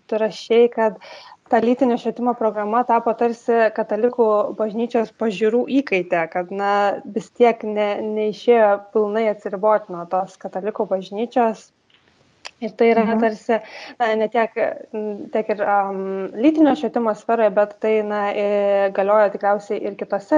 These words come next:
Speaker 1: sferose, kaip reprodukcinių teisių
Speaker 2: Taip.
Speaker 1: ar eutanazijos. Tai yra tiesiog
Speaker 2: Taip.
Speaker 1: bandymas apibrėžti tam tikrą vertybinę sistemą visuomenėje ir tiesiog, a,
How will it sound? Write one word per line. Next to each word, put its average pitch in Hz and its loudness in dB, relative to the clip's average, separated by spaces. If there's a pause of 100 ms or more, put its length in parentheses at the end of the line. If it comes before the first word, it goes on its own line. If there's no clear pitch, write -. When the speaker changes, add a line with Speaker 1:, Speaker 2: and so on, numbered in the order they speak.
Speaker 1:
sferose, 202 0
kaip - -14
reprodukcinių 214 -4
teisių 214 2 (400)
Speaker 2:
Taip. 214 -2
Speaker 1:
ar 220 -2
eutanazijos. 220 2 (160)
Tai 240 2
yra 233 2
tiesiog 233 -2
Speaker 2:
Taip. 190 0
Speaker 1:
bandymas 233 -2
apibrėžti 233 -2
tam 208 -6
tikrą 226 -2
vertybinę 214 -4
sistemą 226 -4
visuomenėje 233 -4
ir 214 -6
tiesiog, 214 -2
a, 196 -2